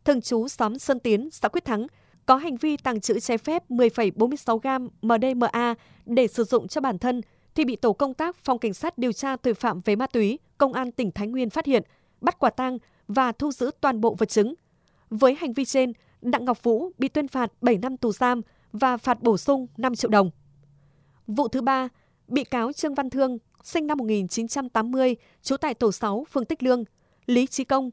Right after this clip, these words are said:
sinh năm một nghìn chín trăm tám mươi sáu, trú tại xóm Bậu hai, xã Văn Yên, huyện Đại Từ,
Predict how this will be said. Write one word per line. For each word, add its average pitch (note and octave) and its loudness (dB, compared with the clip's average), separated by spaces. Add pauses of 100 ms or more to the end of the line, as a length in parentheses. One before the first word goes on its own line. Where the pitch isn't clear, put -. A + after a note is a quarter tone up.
(240)
sinh C#4+ -4
năm C#4+ 0
một A#3+ 0
nghìn G#3 0
chín A3 -4
trăm C4 -4
tám A3+ -2
mươi A3+ -6
sáu, A3 0 (260)
trú C4 0
tại C#4 -4
xóm A3+ -6
Bậu B3 2
hai, A#3+ -6 (100)
xã A#3+ -2
Văn C4+ -4
Yên, B3 -2
huyện A#3+ 0
Đại A3 0
Từ, G#3+ 6